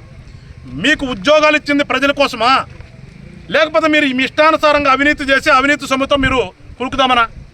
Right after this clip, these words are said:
గతంలో కూడా పవన్ కళ్యాణ్ గారు చెప్పారు, "మీరు గత తాలూకు, గత పాలన తాలూకు వాసనను వదిలిపెట్టండి, మీరు, మీరు ప్రజల కోసం పనిచేయండి, మీకు వెనక మేమున్నాం, మీకు ఇబ్బందులు అయితే మేము చూసుకుంటామని" పదే పదే పవన్ కళ్యాణ్ గారు నోరు తెరిచి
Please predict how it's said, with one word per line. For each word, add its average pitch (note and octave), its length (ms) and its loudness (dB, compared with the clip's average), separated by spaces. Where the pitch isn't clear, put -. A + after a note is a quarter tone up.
గతంలో C#4+ 280 0
కూడా C4+ 140 2
పవన్ C4+ 220 -2
కళ్యాణ్ C4+ 240 0
గారు C4 160 -2
చెప్పారు, B3+ 320 0
"మీరు C4+ 160 2
గత A#3+ 580 0
తాలూకు, D4 420 2
గత B3 360 -2
పాలన D4 400 0
తాలూకు C#4 440 0
వాసనను C#4 440 -2
వదిలిపెట్టండి, C#4 480 0
మీరు, B3+ 320 2
మీరు C4 280 0
ప్రజల C#4 300 0
కోసం D4+ 320 0
పనిచేయండి, C4+ 640 0
మీకు C4 480 0
వెనక C#4+ 260 0
మేమున్నాం, C#4 540 2
మీకు C#4 180 -2
ఇబ్బందులు D4 300 2
అయితే D4 140 2
మేము C4+ 300 0
చూసుకుంటామని" C#4 500 -2
పదే D4+ 240 4
పదే D#4 220 2
పవన్ C#4+ 220 -2
కళ్యాణ్ C#4 280 2
గారు B3+ 160 -2
నోరు C4+ 220 2
తెరిచి C4 260 -6